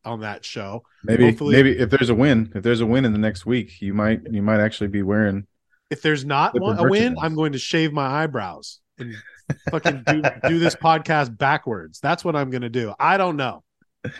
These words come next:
Speaker 1: Don't make me do that, Clippers. Not on the three hundredth.
Speaker 2: I
Speaker 1: Not
Speaker 2: still,
Speaker 1: on the
Speaker 2: so
Speaker 1: three hundredth.
Speaker 2: I, for those that can't see, Clips does have the illuminated Clippers light. So you still haven't departed that far away. You still got the Clippers light going. I'm assuming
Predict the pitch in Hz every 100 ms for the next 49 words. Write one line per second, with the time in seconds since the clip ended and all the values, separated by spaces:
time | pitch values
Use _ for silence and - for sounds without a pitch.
0 | - 160 196 208 208 202 170 156 180 160
1 | 123 - 151 139 147 135 160 175 175 170
2 | 151 147 127 120 101 85 - 104 117 233
3 | 226 165 151 - 131 104 - - - -
4 | 135 120 - 135 147 127 120 98 - 123
5 | 110 - 135 107 - 127 - - 113 110
6 | 87 110 101 92 101 95 - 104 110 120
7 | 117 110 104 95 90 120 113 101 92 95
8 | 101 90 - - 104 110 - 160 147 131
9 | 131 120 113 - 113 - 117 110 92 110
10 | 101 - 104 95 92 92 90 104 107 -
11 | 131 113 104 - 110 104 95 104 98 104
12 | 98 101 120 - 156 156 120 113